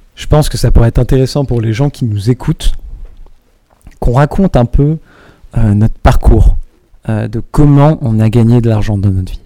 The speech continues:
Parce que ça, c'est quelque chose qui intéresse, euh, énormément les gens. Toi, euh,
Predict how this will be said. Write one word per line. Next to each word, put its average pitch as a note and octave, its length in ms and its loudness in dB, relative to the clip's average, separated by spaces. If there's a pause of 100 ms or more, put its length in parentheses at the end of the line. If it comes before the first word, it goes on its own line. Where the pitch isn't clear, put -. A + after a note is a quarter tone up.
(100)
Parce - 220 2
que A#2 160 -2 (340)
ça, - 180 -4
c'est - 140 -2
quelque - 200 -10
chose - 180 0
qui - 340 -8
intéresse, A#2+ 680 0 (120)
euh, A2+ 500 -6 (460)
énormément A#2 580 2
les G#2 140 -2
gens. C3+ 180 -6 (840)
Toi, C#3 560 4
euh, G#2+ 400 0